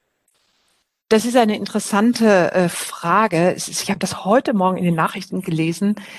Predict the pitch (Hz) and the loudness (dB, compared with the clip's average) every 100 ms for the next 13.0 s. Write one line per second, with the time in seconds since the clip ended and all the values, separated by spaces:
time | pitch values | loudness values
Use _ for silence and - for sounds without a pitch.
0 | - - - - 180 180 - - - 175 | -20 -20 -10 2 2 2 -6 -10 -2 2
1 | 175 175 190 190 226 202 180 - 175 190 | 4 4 4 2 2 0 2 0 2 2
2 | - 190 180 202 - 180 175 160 - - | 0 -4 -4 -4 -2 2 4 4 2 -2
3 | 76 - - 180 - 151 170 - 185 170 | -2 -2 -2 -4 -2 2 0 2 0 0
4 | 160 180 175 - 180 180 - 143 151 185 | -2 -4 -8 -4 -2 0 -2 -2 0 2
5 | 202 180 151 143 - - 156 165 147 147 | 2 2 0 0 -2 -10 -4 -2 0 0
6 | - 170 - 240 220 156 151 - - 139 | 0 0 0 0 0 0 0 -2 -4 0
7 | 113 - - - - - - 175 170 - | 0 0 -10 -14 -12 -12 0 4 4 6
8 | 202 185 165 170 151 226 - 180 214 - | 6 4 2 0 0 -2 2 0 2 -2
9 | - 170 170 180 170 170 170 165 _ _ | -2 -2 2 4 6 6 4 0 _ _
10 | _ _ _ - 202 - 180 - - 185 | _ _ _ -2 -2 0 -2 -2 0 -2
11 | - 170 - 269 - 175 143 147 - - | -2 -8 -8 -8 -4 -4 -2 -4 -4 -14
12 | - - - - - - 190 185 185 | -14 -16 -16 -14 -6 2 4 4 2